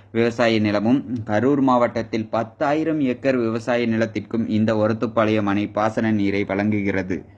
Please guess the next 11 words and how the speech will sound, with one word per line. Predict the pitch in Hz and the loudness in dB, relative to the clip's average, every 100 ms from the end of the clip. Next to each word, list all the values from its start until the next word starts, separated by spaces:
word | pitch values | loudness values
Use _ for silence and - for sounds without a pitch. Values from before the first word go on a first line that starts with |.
| - - - _ - | -16 -16 -18 _ -4
இந்த | 107 117 127 135 - | 2 4 4 2 4
ஆறு | 110 104 98 110 | 4 4 0 -4
காவிரியில் | - 101 110 127 139 135 110 120 123 | -2 0 0 0 0 -2 -2 -2 -2
கலக்கும் | 110 113 113 - 117 113 | -2 -2 -2 -2 0 2
இடம் | 98 95 117 127 | 2 2 0 2
கரூர் | 104 104 127 131 | 2 4 4 2
மாவட்டத்தில் | 120 113 113 110 117 - 120 120 | 2 2 0 0 -4 -2 -4 -2
உள்ள | 107 107 104 | -2 0 2
நொய்யல் | 98 104 107 127 131 | 2 0 0 0 0
என்பதால் | - 110 101 95 104 131 135 - - | 0 0 0 2 2 2 -2 -14 -6
இந்த | 107 120 | 0 2